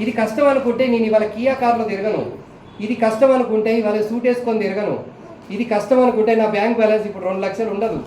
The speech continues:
అకౌంట్లో. ఇది కష్టం అనుకున్న ప్రతి ఒక్కరు కూడా ఇవాళ ఇక్కడ కూర్చోరు. దీన్ని ఇష్టపడుతున్నారు.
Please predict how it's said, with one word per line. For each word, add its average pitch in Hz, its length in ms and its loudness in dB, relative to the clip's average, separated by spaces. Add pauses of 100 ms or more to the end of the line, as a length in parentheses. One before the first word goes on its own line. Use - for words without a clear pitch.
(280)
అకౌంట్లో. 185 540 -2 (640)
ఇది 208 100 -6
కష్టం 226 340 2
అనుకున్న 247 260 4
ప్రతి 226 260 -2
ఒక్కరు 220 280 0
కూడా 233 260 2
ఇవాళ 220 240 0
ఇక్కడ 214 200 -4
కూర్చోరు. 240 560 -2 (1080)
దీన్ని 269 220 0
ఇష్టపడుతున్నారు. 269 1000 0